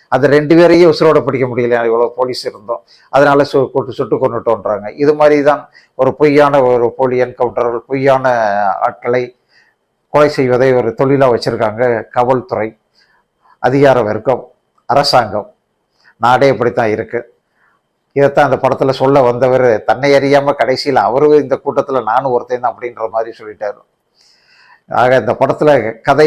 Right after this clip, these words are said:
திரைக்கதை, வசனம்லாம் எங்குதுக்கு இருக்கு, ஏன் இருக்குன்னு நீங்க கேட்கவே கூடாது. அவங்க சொல்றதை கேட்டுக்கணும். ஏன்னா படத்துல முதல் பாதியில ஒரே சீன் ரெண்டு தடவை, மூணு தடவை வருது. ஏன் வருதுன்னே தெரியல. அந்த காட்சி எதுக்காக அவரு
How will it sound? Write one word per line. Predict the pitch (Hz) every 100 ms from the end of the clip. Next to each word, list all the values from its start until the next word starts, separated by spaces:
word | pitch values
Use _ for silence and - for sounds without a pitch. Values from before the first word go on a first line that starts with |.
| 147
திரைக்கதை, | 143 135 135 127
வசனம்லாம் | 113 110 127 127 131 117
எங்குதுக்கு | 120 135 143 -
இருக்கு, | 131 127 131
ஏன் | 127 135
இருக்குன்னு | 131 123 131 131
நீங்க | 120 -
கேட்கவே | 143 135 156 147 151
கூடாது. | 113 101 85 -
அவங்க | 98 98 -
சொல்றதை | 135 147 143 -
கேட்டுக்கணும். | 123 104 92 85 _ _ _ _
ஏன்னா | 127 123 -
படத்துல | 131 147 139 117
முதல் | 127 156 143
பாதியில | 139 120 120 117 113 123 - _ _ - -
ஒரே | - 139 165 156
சீன் | - 143 123
ரெண்டு | 135 147
தடவை, | 151 151
மூணு | 131 160
தடவை | 151 143 139
வருது. | 117 117 107 104 _ _ -
ஏன் | 156 180
வருதுன்னே | 165 156 151 147 147
தெரியல. | 139 139 113 - _ _ _ _ _ _ _ -
அந்த | 123
காட்சி | 127 156 -
எதுக்காக | 147 151 160 143
அவரு | 139